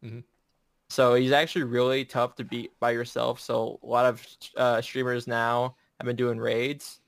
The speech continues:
Speaker 2: So people just queue up in solo and then just all attack the, the boss.
Speaker 1: You almost have to, like, third team Bahamut. <laughs>
Speaker 2: You do. You actually have to with this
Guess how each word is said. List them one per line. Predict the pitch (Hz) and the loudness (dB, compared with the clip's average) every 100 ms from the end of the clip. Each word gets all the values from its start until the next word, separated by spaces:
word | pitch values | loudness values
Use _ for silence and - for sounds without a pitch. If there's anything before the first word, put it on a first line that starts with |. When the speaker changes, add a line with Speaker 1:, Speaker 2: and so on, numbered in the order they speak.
| _ | _
Speaker 2:
So | _ 113 | _ -8
people | - 123 127 | -6 -6 -6
just | 117 | -8
queue | - 123 | -6 0
up | 123 120 | 0 -2
in | 113 | -4
solo | 120 120 120 127 | 0 2 4 2
and | 123 117 | 0 -2
then | 113 113 | -4 -6
just | 117 - | -8 -4
all | 117 117 | 0 2
attack | 110 127 113 117 _ _ _ _ | 2 0 -4 -4 _ _ _ _
the, | - 180 _ | -12 -12 _
the | - | -10
boss. | - 117 - - - | -6 -4 -4 -8 -8
Speaker 1:
You | 135 | -4
almost | 165 175 | -2 0
have | 175 170 | 0 2
to, | |
like, | 143 113 | 2 0
third | - 110 110 - | -2 -2 -2 -4
team | 101 101 98 98 | -12 -10 -12 -10
Bahamut. | 104 98 95 98 | -10 -8 -10 -8
<laughs> | - - - - - _ _ | -6 -8 -10 -20 -20 _ _
Speaker 2:
You | - 220 | 0 2
do. | 208 196 160 | 4 6 6
You | 131 131 | 6 4
actually | 151 175 175 | 4 2 -2
have | 147 143 143 | 2 0 0
to | - 131 123 | -2 -2 -2
with | 120 123 | -2 -2
this | 131 123 - | -2 -6 -8